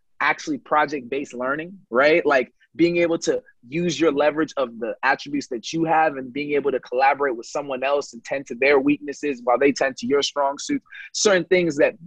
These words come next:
you can be able to help and merge together, right? Collaborate. That's the biggest thing. Delete competition, more collaboration. And when we can be able to have that, now you're gonna start seeing a whole bunch of different minds. Like,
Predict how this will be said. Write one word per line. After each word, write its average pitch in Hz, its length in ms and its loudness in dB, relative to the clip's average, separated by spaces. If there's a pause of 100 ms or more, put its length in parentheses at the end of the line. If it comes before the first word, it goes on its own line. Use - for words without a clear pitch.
you 170 140 -2
can 175 120 2
be 165 100 4
able 156 180 6
to 147 100 4
help 156 260 0
and 135 120 -8
merge 139 300 -6
together, 127 340 -4
right? 120 400 -6
Collaborate. 120 560 -2 (280)
That's 170 180 2
the 175 80 -2
biggest 143 400 0
thing. 123 240 -10 (240)
Delete 156 360 4
competition, 143 840 -2 (200)
more 147 220 2
collaboration. 117 760 0 (480)
And 139 280 0 (200)
when 151 120 2
we 190 120 4
can 180 160 0
be 180 100 6
able 160 140 6
to 135 100 2
have 151 420 2
that, 123 260 -6 (340)
now 156 320 0
you're 143 160 -4
gonna 139 180 -12
start 131 300 -4
seeing 127 200 -12
a 107 60 -12
whole 139 320 -6
bunch 120 240 -6
of 110 80 -8
different 107 300 -4
minds. 92 500 -4 (180)
Like, 139 300 2